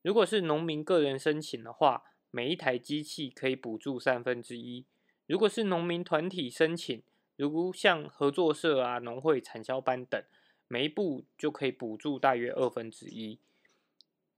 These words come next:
根据就是每一部的大小，日本进口的机器大约是在二十万元左右，国产的机器目前仍在开发当中，预计在今年可能就可以出，就是完成。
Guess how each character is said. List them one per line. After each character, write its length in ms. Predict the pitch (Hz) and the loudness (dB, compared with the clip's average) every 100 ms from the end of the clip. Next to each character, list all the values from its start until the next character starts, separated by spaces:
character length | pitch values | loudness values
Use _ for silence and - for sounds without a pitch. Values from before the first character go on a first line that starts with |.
| - | 2
根 120 | 240 | 2
据 280 | 262 233 185 | 2 0 0
就 160 | 185 | -2
是 260 | 185 185 151 | 0 0 0
每 160 | 127 127 | -2 -4
一 40 | |
部 180 | 170 147 | -4 0
的 100 | 135 | 4
大 260 | 165 139 | 6 6
小， 300 | 120 117 104 | 4 -4 -10
日 180 | 147 190 | -2 0
本 220 | 143 120 | 2 -2
进 180 | 120 156 | -4 -6
口 140 | 123 117 | -6 -6
的 100 | 117 | -8
机 240 | - 147 | -6 -6
器 200 | - 143 | -6 -4
大 200 | 147 135 | -2 -2
约 200 | 120 123 | -4 -6
是 180 | - 127 | -8 -6
在 240 | 131 117 - | -4 -4 -4
二 100 | 135 | -4
十 180 | - 123 | -4 -2
万 240 | 135 117 | -2 -2
元 200 | 104 107 | -10 -12
左 180 | 113 101 | -14 -6
右， 240 | 123 113 _ _ _ _ | -4 -6 _ _ _ _
国 120 | 160 196 | -2 0
产 180 | 175 | 2
的 100 | 135 | 2
机 220 | 131 165 170 | 0 -2 -4
器 220 | - 160 | -2 0
目 180 | 170 147 | 0 -2
前 220 | 127 117 | -4 -6
仍 180 | 113 127 | -4 0
在 140 | 131 | 0
开 240 | - 123 | 0 -4
发 240 | 113 113 113 | -2 -2 -2
当 200 | 113 117 | -6 -8
中， 260 | - 110 - _ _ - | -8 -8 -10 _ _ -6
预 160 | 226 196 | -4 -4
计 320 | 208 202 170 | 0 0 4
在 240 | 180 151 | 6 6
今 240 | 139 165 156 | 4 -2 -2
年 260 | 117 110 | -4 -6
可 160 | - 113 | -6 -6
能 140 | 107 | -4
就 140 | 123 135 | -4 -4
可 160 | 120 | -4
以 100 | 107 | -6
出， 300 | - 113 113 _ _ | -8 -10 -10 _ _
就 100 | 123 | -10
是 380 | 117 120 110 - - | -6 -8 -10 -12 -2
完 260 | 107 117 | -2 -2
成。 220 | - - | -6 -10